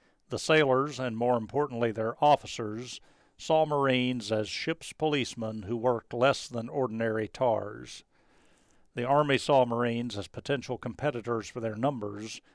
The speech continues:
which they needed to fill the thinning ranks of Continental artillery and infantry. On November tenth, seventeen seventy-five,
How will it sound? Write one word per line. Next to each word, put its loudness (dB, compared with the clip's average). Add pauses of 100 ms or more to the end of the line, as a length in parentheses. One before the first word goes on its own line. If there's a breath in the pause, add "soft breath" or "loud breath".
(100)
which -4
they 2
needed 0
to -14
fill 0
the -2
thinning -4
ranks -2
of -10
Continental 0
artillery -2
and -6
infantry. -8 (1080)
On 2
November 2
tenth, -2
seventeen -2
seventy-five, 2